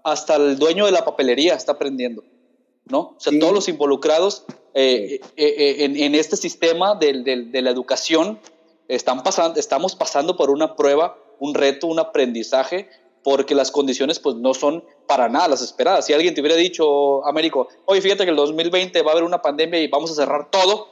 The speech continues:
Speaker 1: todo en marzo, vamos a cerrar todo, nos vamos a meter en la casa y la vida va a cambiar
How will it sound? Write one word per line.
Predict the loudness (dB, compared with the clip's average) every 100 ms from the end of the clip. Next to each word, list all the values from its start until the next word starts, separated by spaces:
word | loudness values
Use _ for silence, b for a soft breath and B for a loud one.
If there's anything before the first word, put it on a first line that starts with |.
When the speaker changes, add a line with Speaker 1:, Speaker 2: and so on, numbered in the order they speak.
| _ _
Speaker 1:
todo | 2 2 4
en | 2
marzo, | 0 0 -2
vamos | -2 0 -2
a |
cerrar | -2 0 0 -2 -10 _ _
todo, | 0 2 0 -4
nos | -2
vamos | -2 0
a | -2
meter | -2 0
en | 0
la | 0
casa | 0 0 -2 -4 B B -4
y | 0
la | 2
vida | 4 4
va | 2
a | 0
cambiar | 0 2 0 0